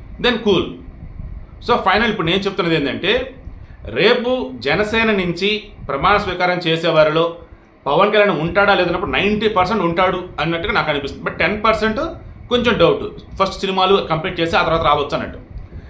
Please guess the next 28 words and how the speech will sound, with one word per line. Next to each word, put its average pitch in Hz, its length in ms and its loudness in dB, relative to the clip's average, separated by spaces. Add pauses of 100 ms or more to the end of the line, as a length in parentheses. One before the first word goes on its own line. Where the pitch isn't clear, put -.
(140)
ఆ 190 120 4
తర్వాత 196 320 4
నాదెండ్ల 175 480 2
మనోహర్, 175 460 2 (720)
కొనతల 190 360 2
రామకృష్ణ, 170 720 0
వీళ్ళు 175 200 0
ఖచ్చితంగా 190 340 -2
మంత్రివర్గంలో 165 480 -2
ఉంటారని 170 200 -2
నాకు 147 120 -2
అనిపిస్తుంది 139 400 -6 (120)
జనసేన 156 300 -2
నుంచి. 147 340 -6 (600)
థర్డ్ 196 240 6
వన్ 214 160 4
అనుకున్నప్పుడు 180 720 0
మోబీ 196 220 4
బొలిశెట్టి 196 420 2
శ్రీనివాస్ 180 280 0
గారు 165 120 0
ఉండొచ్చు, 170 260 0
ఇంకెవరైనా 165 340 0
ఉండొచ్చు. 135 480 -8 (720)
ఇక 104 160 4
టీడీపీ 220 420 4
నుంచి 156 300 -2 (960)
లోకేష్, 202 800 2